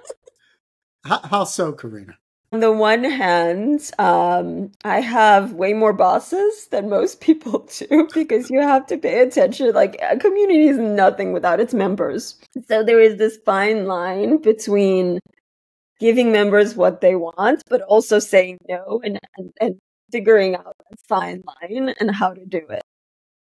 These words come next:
Speaker 1: And, like, I had been, this is my first time as a founder.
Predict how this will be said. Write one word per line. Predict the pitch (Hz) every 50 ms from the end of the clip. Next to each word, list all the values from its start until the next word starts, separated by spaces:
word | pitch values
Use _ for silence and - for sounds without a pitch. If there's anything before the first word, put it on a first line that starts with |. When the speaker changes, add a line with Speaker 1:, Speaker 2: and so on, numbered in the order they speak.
| _ _ _ _ _ -
Speaker 1:
And, | 208 202 202 196 190 190 185 185 185 180 180 180 - - - _ _ _ _ -
like, | 202 196 196
I | - 220 208
had | 214 - 285 269 294 202 185 190 - -
been, | 196 185 180 180 180 175 - _ _ -
this | 220 196 247 254 -
is | 269
my | 320 277 302
first | - 233 226 226 226
time | - 180 175 170
as | 170 160
a | 175
founder. | - - 170 160 165 170 165 - - -